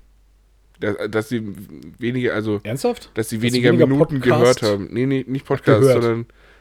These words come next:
Speaker 1: sondern Minuten auf Spotify verbracht.
Speaker 2: So insgesamt?
Speaker 1: Ja.
Speaker 2: Ja, aber die
Speaker 1: Äh,
Speaker 2: Leute hast du dann schon gleich aus deiner Timeline irgendwie
Speaker 1: ich weiß
Speaker 2: entfernt
Speaker 1: nicht,
Speaker 2: und
Speaker 1: hey,
Speaker 2: so.
Speaker 1: ich hab tausendachthundert Minuten, äh, Musik gehört. Woo!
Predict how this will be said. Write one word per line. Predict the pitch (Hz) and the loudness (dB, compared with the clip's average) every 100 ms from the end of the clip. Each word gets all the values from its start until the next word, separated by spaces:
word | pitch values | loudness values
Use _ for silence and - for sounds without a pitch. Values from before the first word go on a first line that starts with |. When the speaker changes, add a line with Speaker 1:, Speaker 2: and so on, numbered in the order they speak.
| _ | _
Speaker 1:
sondern | - 120 117 117 139 _ _ _ _ _ _ _ - _ | -4 -2 -2 -4 -12 _ _ _ _ _ _ _ -20 _
Minuten | - 131 123 131 139 147 139 | -14 -10 -2 0 0 0 -2
auf | 113 - - | -4 -4 -12
Spotify | - 139 135 107 92 | -6 -4 -4 -2 -2
verbracht. | 113 98 95 90 - _ _ _ | -2 -4 -4 -6 -8 _ _ _
Speaker 2:
So | - | -14
insgesamt? | - 208 - - 101 95 95 - | -2 -2 -2 -6 -6 -8 -10 -14
Speaker 1:
Ja. | - 95 95 107 - _ _ _ _ _ _ _ _ | -8 -2 -2 -4 -14 _ _ _ _ _ _ _ _
Speaker 2:
Ja, | 110 | -6
aber | 107 | -4
die | 110 | -2
Speaker 1:
Äh, | |
Speaker 2:
Leute | 120 131 131 | 2 4 4
hast | 120 | 2
du | 127 | 0
dann | 117 | 0
schon | 131 147 | 2 2
gleich | 123 120 127 | 2 0 0
aus | 113 | 0
deiner | 120 120 120 | 0 2 0
Timeline | - 123 123 123 | 0 0 2 0
irgendwie | 120 113 113 | -2 -2 -2
Speaker 1:
ich | |
weiß | 110 | 0
Speaker 2:
entfernt | 117 143 127 | 2 4 4
Speaker 1:
nicht, | 117 | 2
Speaker 2:
und | |
Speaker 1:
hey, | 117 127 | 4 6
Speaker 2:
so. | |
Speaker 1:
ich | 127 | 4
hab | 123 | 0
tausendachthundert | - 127 131 120 139 127 131 | 0 0 0 -2 0 0 0
Minuten, | 135 147 131 135 120 | -2 -2 -4 -6 -4
äh, | 117 120 | -2 -2
Musik | 123 123 170 175 | -2 -2 -2 2
gehört. | 107 110 | 2 2
Woo! | 131 269 339 277 143 131 127 | 6 10 10 10 6 2 -2